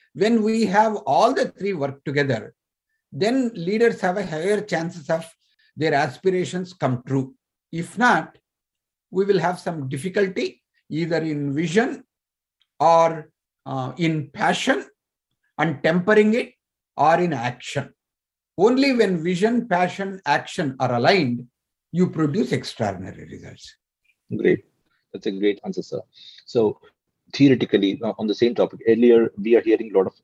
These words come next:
Speaker 2: the term called strategy in the recent time. when earlier it was, దీనికంటే ముందు మనం only leadership అని వినేవాళ్ళం, లేదంటే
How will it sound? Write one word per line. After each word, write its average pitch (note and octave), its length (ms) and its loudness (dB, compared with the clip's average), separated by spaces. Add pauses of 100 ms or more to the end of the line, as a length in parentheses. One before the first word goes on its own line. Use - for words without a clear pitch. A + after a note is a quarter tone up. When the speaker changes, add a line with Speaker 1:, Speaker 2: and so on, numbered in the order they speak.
(160)
Speaker 2:
the G2 120 -6
term A2 280 0
called G2 200 2
strategy F#2+ 800 -2 (280)
in A2 100 -6
the G2+ 140 4
recent G2+ 320 0
time. D#2+ 320 -2 (540)
when F#2+ 140 2 (380)
earlier G#2+ 300 4
it - 60 -6
was, F#2+ 200 2
దీనికంటే G#2+ 340 0
ముందు G#2 180 -4
మనం F#2 180 -4
only G2+ 200 -4
leadership G2 340 0
అని F#2 100 2
వినేవాళ్ళం, F2 460 2
లేదంటే F2+ 200 0